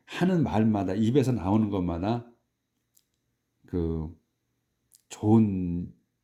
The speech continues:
얘기를 해줄 수 있는 거죠. 그러니까 모든 만인이 선망을 하지. 응? 그러니까 부러워하고, 그리고, 그러니까 그, 그런데 이제 그렇게 끝까지 잘 살아야 되는데 마지막에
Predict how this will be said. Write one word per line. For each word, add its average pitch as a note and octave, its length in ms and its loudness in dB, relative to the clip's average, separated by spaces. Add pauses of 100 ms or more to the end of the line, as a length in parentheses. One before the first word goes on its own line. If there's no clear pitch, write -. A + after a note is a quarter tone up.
(260)
얘기를 F2 420 0
해줄 E3 240 0
수 A#2 140 -4
있는 D#2+ 200 -2
거죠. E2+ 380 -12
그러니까 C3 220 4
모든 D#3 580 6 (180)
만인이 G#2 840 2 (360)
선망을 A2 580 0
하지. G2 380 -4 (480)
응? C#3 160 -8 (1040)
그러니까 D#2+ 300 -6
부러워하고, F2+ 920 0 (360)
그리고, G2 540 -4 (380)
그러니까 B2 380 2 (340)
그, - 280 -2 (720)
그런데 D#3 340 6
이제 F#2 560 -2 (1700)
그렇게 C3 260 4
끝까지 - 440 0
잘 G2+ 160 0
살아야 F#2 300 2
되는데 F2+ 440 -4
마지막에 G2 800 0